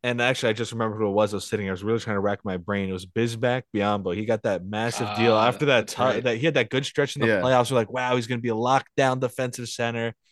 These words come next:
Speaker 1: And, you know, at least he had some bright spots before that contract. You'd be like, "Okay, maybe he could turn into something."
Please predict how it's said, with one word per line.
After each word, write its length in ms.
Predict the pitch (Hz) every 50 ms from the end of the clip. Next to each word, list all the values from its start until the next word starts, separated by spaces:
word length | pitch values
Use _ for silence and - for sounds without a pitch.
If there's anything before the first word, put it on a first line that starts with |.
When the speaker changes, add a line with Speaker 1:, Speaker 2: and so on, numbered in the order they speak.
| _ _ _ _ _ _ -
Speaker 1:
And, 200 | 110 110 113 120
you 60 | 131
know, 60 | 156 156
at 140 | 131 123
least 220 | 135 202 226 - -
he 100 | 226 185
had 360 | 135 147 147 160 175 170 -
some 140 | - 147 123 107
bright 180 | 127 143 151 -
spots 380 | - - - 120 117 113 - -
before 440 | - 113 101 - - 131 139 143
that 120 | 135 123 113
contract. 280 | - 120 120 117 120 127
You'd 80 | 131 127
be 60 | 151
like, 140 | 156 160 -
"Okay, 440 | 170 190 190 170 - - 165 156 143
maybe 240 | 139 143 147 147
he 60 | 147 -
could 220 | - 117 123 117
turn 240 | - - 135 127 127
into 180 | 131 127 131
something." 420 | 117 - 117 107 101 - 98 92